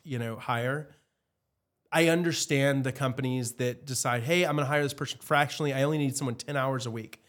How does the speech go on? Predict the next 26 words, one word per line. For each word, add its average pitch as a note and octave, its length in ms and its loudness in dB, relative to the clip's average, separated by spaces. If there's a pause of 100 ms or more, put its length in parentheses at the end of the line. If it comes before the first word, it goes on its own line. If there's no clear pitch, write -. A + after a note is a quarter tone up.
(340)
And E3 180 2
what F#3 160 0
that, A3+ 400 2 (180)
a E3+ 80 0
lot F3+ 180 8
of F#3+ 40 2
these D#3+ 120 -2
V D#3+ 180 2
A D#3 40 0
placement D3 320 -2
companies C3+ 260 -2
will B2 60 -6
do C3 60 -2
is B2+ 80 -2
say, C3+ 120 0
"Okay, C3+ 320 2 (180)
I'm D#3 140 4
gonna F#3 120 2
take D#3 500 0 (200)
ten F3+ 180 4
hours E3+ 300 6
of D#3 60 -4
their D#3+ 100 2
week D3 300 0
for B2+ 260 0
this F3 320 2